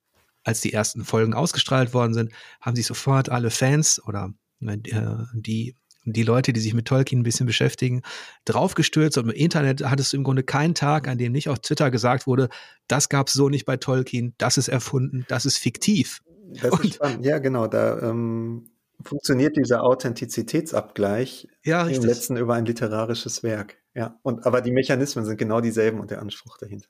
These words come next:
Speaker 1: Ja, und, und Tolkien hätte sich amüsiert, weil,
Speaker 2: Mhm.
Speaker 1: weil
Speaker 2: Ja,
Speaker 1: er
Speaker 2: alles
Speaker 1: auch eben
Speaker 2: richtig gemacht, ne? <laughs>
Speaker 1: Ja, er,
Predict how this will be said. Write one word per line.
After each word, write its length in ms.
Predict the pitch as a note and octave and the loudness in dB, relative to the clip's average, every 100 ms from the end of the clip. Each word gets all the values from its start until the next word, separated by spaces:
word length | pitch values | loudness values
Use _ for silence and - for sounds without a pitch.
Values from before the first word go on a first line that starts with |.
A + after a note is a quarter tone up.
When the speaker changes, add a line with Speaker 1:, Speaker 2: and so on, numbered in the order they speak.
| A#2+ | -6
Speaker 1:
Ja, 120 | C3+ F3+ | 0 0
und, 120 | E3+ | 0
und 220 | - D3+ | -2 0
Tolkien 360 | - C#3+ E3+ D3 | 2 0 2 2
hätte 180 | C#3 C3+ | 4 2
sich 240 | C3+ - | 0 0
amüsiert, 640 | C3+ C3 A#2 F#3+ C4 D#3+ C3 | 2 2 2 0 -2 -4 -6
weil, 280 | A#2+ A#2+ A2+ - - - _ - | 0 0 0 -4 -14 -20 _ -4
Speaker 2:
Mhm. 160 | D#3 C3 | 0 2
Speaker 1:
weil 160 | C3+ | 4
Speaker 2:
Ja, 60 | C#3 | 4
Speaker 1:
er 140 | B2+ | 4
Speaker 2:
alles 120 | C#3 G#3 | 2 2
Speaker 1:
auch 40 | |
eben 100 | E3+ D3 | 2 4
Speaker 2:
richtig 140 | C3+ | 2
gemacht, 380 | - G#2 G#2 - | 0 -2 -2 -4
ne? 160 | C3 G#3 - - - | -4 -4 -6 -8 -4
<laughs> 140 | D3+ | 0
Speaker 1:
Ja, 260 | C#3+ F3 - | 2 2 2
er, 280 | C#3 C#3 | 0 0